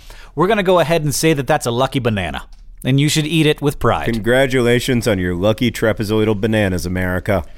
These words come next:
Speaker 2: and other places.
Speaker 1: And other places that we're not sure exist or not.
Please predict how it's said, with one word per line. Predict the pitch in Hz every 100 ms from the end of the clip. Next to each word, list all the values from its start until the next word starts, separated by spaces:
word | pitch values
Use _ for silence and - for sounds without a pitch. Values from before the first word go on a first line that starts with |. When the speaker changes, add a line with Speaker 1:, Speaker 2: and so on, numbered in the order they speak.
| -
Speaker 2:
and | 139 143 151 151 135
other | 120 110 101
places. | 113 107 - 90 - - - -
Speaker 1:
And | 180 226 226 226 214 214 196
other | 190 190
places | 151 175 170 165 160
that | 156
we're | 147
not | 139 117
sure | 139
exist | 117 98 107 -
or |
not. | 98 95